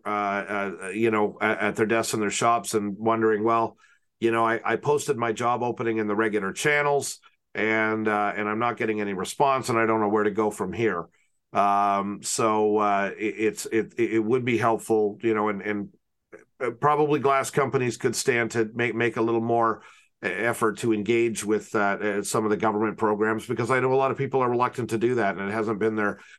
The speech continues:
it hasn't been their way of doing things, uh, in, in, in the, in the past. So possibly, uh, you know, like, like you say,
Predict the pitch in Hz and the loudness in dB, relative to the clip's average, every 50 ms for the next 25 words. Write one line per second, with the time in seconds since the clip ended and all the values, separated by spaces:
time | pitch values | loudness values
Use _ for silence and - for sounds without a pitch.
0 | _ - 117 110 123 123 117 120 117 110 120 117 117 110 104 113 117 113 110 98 | _ -2 0 0 2 0 0 0 0 0 0 2 2 2 4 4 2 2 2 0
1 | 92 107 117 117 120 117 113 - - 107 101 98 98 90 - - 104 98 98 98 | 0 0 2 2 0 -2 -4 -2 -2 -2 -2 -2 -6 -4 -2 -2 0 0 0 0
2 | 92 95 107 92 - - 98 113 107 - 101 107 107 101 101 101 - - 123 117 | 0 0 -2 -2 -2 -4 -4 -4 -2 -2 -2 -2 -2 -2 -4 -6 -4 -4 -2 -2
3 | 107 107 104 - 117 113 104 98 90 - - - - - - - 104 98 95 95 | -2 -2 -2 -2 0 0 2 0 0 -2 -4 -6 -8 -6 -4 -2 0 0 0 -2
4 | 95 - - - - - - _ _ - 127 120 120 113 - 139 113 98 110 110 | -4 -8 -14 -18 -18 -20 -20 _ _ 0 2 2 2 0 0 0 2 2 2 2
5 | 107 107 104 104 101 101 95 95 110 107 101 95 87 82 - 110 120 117 - 143 | 4 2 2 2 0 0 0 0 0 0 0 -2 -4 -6 -2 -2 -2 -2 0 0
6 | 131 139 135 - 143 123 - - 147 139 127 117 107 | 0 0 0 0 -2 -2 0 0 0 0 0 -2 -4